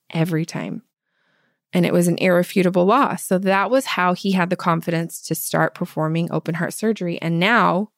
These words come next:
it's blessed the lives of millions of people around the world. So many people are able to have open heart surgery and have valves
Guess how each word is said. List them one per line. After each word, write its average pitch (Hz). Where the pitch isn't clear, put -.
it's -
blessed 185
the 190
lives 180
of 170
millions 196
of 165
people 165
around 170
the 175
world. 160
So -
many 185
people 165
are 170
able 170
to 175
have 190
open 170
heart 175
surgery 165
and 160
have 170
valves 165